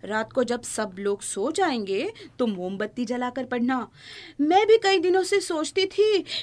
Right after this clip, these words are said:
कि रात को तुम मोमबत्ती जलाकर करती क्या हो। <laughs> चलो चाय पीते हैं,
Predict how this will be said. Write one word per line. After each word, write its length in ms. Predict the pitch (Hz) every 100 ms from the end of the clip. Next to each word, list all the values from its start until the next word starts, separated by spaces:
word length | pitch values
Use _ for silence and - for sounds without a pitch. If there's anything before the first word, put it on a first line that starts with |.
| -
कि 80 | 339
रात 300 | 294 311 349
को 100 | 381
तुम 200 | 381 339
मोमबत्ती 500 | 240 240 285 285 320
जलाकर 420 | 233 262 302 440
करती 540 | 466 - 494 480 330
क्या 200 | - 196
हो। 460 | 233 269 294 269 262 311 - - -
<laughs> 500 | - - - 285 -
चलो 360 | 277 302 311 - _
चाय 240 | 240 226 269
पीते 280 | 302 269
हैं, 260 | 285 302